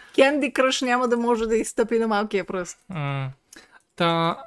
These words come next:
Speaker 2: а, казват за апдейти, има нови P V E неща, сложили са рейдове, а, we'll be adding new P V E center grades in the Heliquary.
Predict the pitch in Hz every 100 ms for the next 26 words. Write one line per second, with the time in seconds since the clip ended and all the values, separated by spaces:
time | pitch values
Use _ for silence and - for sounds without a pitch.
0 | - 185 185 185 - - 247 226 180 175
1 | 160 160 147 208 226 220 220 208 185 170
2 | 156 143 131 175 139 156 208 175 - 165
3 | 165 165 - 160 160 147 135 120 120 165
4 | 170 165 170 170 160 _ - - _ 147
5 | 139 139 135 135 151 - 156 156 156 151
6 | 143 151 139 156 147 151 151 143 135 131
7 | 139 143 147 139 - - - 139 165 -
8 | 143 135 156